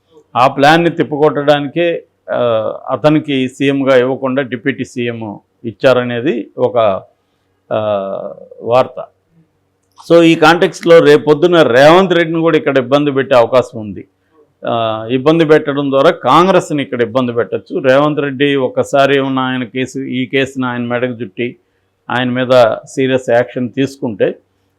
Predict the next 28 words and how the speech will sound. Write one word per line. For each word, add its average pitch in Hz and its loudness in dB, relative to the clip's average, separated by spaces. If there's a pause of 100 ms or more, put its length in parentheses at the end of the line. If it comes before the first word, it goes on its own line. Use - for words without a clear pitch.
అప్పుడు 214 -2
ఇక్కడ 196 0
కాంగ్రెస్ 151 0
సూపులో 135 -2
పడే, 123 2
ఒకసారి 120 2
రేవంత్ 151 4
రెడ్డి 147 0
లేదంటే 147 -2
పది 135 0
మంది 147 0
వస్తారు, 131 -2
ఇరవై 131 2
మంది 135 -2
వస్తారు 120 -2
ముఖ్యమంత్రులు 117 -8
పోటీలకి. 120 -4 (680)
So 147 0
దాన్ని 139 2
డీల్ 143 0
చేయడం 135 2
ప్రాబ్లం 123 2
అవుతుంది. 113 -6 (160)
ఆ, 139 0
already 147 2
కేసీఆర్ 139 0
కాసు 127 0
కూర్చున్నాడు. 113 -6